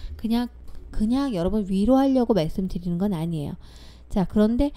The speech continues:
우리가 계속 제가 영상 찍을 때마다 힘겹게 말씀드린 게 힘겹게 가고 있는데 기타 법인까지 들어왔기 때문에 계속 한 달 내내 꾸준히 사기 때문에 이렇게 상승을 수렴하는 패턴이 나와서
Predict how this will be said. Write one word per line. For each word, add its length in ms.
우리가 340
계속 360
제가 240
영상 380
찍을 300
때마다 580
힘겹게 720
말씀드린 680
게 100
힘겹게 840
가고 340
있는데 480
기타 420
법인까지 580
들어왔기 480
때문에 520
계속 380
한 280
달 200
내내 180
꾸준히 340
사기 220
때문에 240
이렇게 560
상승을 500
수렴하는 480
패턴이 400
나와서 340